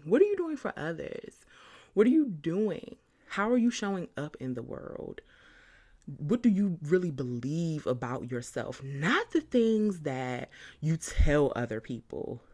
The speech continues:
about yourself, but the things in the midnight hour, before you cl-, shut, shut, shut your eyes, rather, before you go to sleep, what are you really thinking about yourself?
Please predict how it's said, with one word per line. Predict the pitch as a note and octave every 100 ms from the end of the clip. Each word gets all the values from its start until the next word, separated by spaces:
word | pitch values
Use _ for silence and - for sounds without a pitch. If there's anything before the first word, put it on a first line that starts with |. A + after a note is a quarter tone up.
| - -
about | B2 G#2+ -
yourself, | A2 - A2+
but | C3
the | A#2+
things | - F3+ F3+ E3+ - - -
in | - B2+
the |
midnight | A#2+ D3 F#3+ F3+ E3+
hour, | C#3 B2+ B2+ A#2+ B2
before | B2 C#3
you | D3+ F3
cl-, | - -
shut, | - -
shut, | - - -
shut | F#3 -
your | G3+
eyes, | C#3 A#2+ A#2+ B2
rather, | A2+ A#2 A#2 - - -
before | - D3
you | D#3+ F3+
go | F3+ F#3+
to |
sleep, | G#3 - C3 B2+ B2+ - - - _
what | - A#2 C#3 G#3 -
are | D#3+ D3+
you | C3+ A#2+ C#3 D3+ C#3+ C3+ B2 B2+ B2+ - _ - -
really | C3 C#3+ C#3+ C3 B2
thinking | - - C#3+ C3+ - A#2+
about | B2+ B2 A2 -
yourself? | A#2 A2 - - - D#2 -